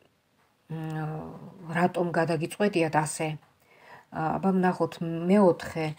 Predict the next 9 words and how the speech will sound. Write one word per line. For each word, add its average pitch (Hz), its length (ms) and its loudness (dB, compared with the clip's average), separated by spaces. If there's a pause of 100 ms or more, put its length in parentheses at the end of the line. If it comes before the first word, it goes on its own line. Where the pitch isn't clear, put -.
(220)
მეოთხე, 180 360 0
ხელშემშლელი 202 680 2
ფაქტორები. - 600 -8 (1400)
ხელშემშლელი 190 640 0
ფაქტორები 175 520 -2
აქ 160 180 -4
არ 156 140 -2
არის 165 180 -8
ფაქტიურად. 165 580 -8